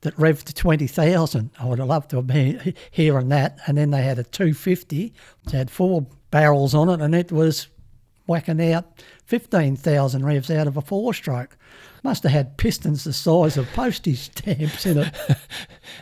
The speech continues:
Speaker 2: And so that's the appeal, is the distinguishing between the engine notes and stuff like that.
Speaker 1: Yeah, that's what it was, because it was only a record, like, there was no cameras or nothing. They just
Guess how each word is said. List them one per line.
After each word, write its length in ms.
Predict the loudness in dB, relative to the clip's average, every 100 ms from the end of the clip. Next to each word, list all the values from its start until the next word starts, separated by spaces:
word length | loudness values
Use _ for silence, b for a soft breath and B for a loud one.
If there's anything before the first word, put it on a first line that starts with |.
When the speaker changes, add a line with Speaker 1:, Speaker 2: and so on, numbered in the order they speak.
| -2
Speaker 2:
And 140 | 0
so 80 | 2
that's 200 | 0 -2
the 120 | -2
appeal, 340 | -2 -2 0 -2
is 120 | -2
the 400 | -2 -2 -2 -6 -8
distinguishing 600 | -8 -4 -2 -2 -2 -4
between 380 | -2 -2 0 0
the 360 | -2 -4 -6 -8 -8
engine 420 | -6 -4 -4 -2
notes 420 | 0 0 -2 -6
and 140 | -8
stuff 240 | -6 -8 -6
like 220 | -6 -6
that. 340 | -6 -6 -6 -6
Speaker 1:
Yeah, 300 | 0 2 2
that's 260 | 2 -2 0
what 120 | 0
it 100 | 0
was, 400 | 0 2 0 -2
because 420 | -6 0 0 0
it 540 | -4 -20 -20 _ -6 -2
was 100 | 0
only 240 | 2 0
a 60 | 0
record, 520 | 0 0 0 0 0
like, 260 | -2 -2
there 100 | -2
was 120 | -2 0
no 440 | 0 2 0 -2 -6 0
cameras 440 | 2 2 2 0
or 160 | 0 0
nothing. 540 | -2 -2 -4 -4 -6 B B B -6
They 100 | -2
just 220 | -2 -4